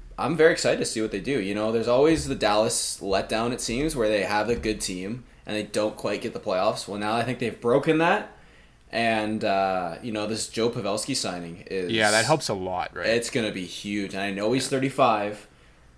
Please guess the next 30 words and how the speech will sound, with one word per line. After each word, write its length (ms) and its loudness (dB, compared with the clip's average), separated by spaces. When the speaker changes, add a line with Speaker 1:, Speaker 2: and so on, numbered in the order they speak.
Speaker 1:
but, 560 0
you 140 -4
know, 160 0
he's 120 0
only 160 4
got 200 4
three 180 -2
years 220 0
left, 200 4
and 100 -4
I 40 -2
think 260 -6
he's 300 -2
gonna 240 -4
be, 480 -2
I 60 -4
mean, 180 -2
he's 240 -6
shown 240 2
really 240 0
no 100 -4
signs 280 -6
of 40 -8
slowing 240 -6
down. 400 -10
And 220 -6
I 80 -8
think 140 -8
this 140 -8
is, 320 -10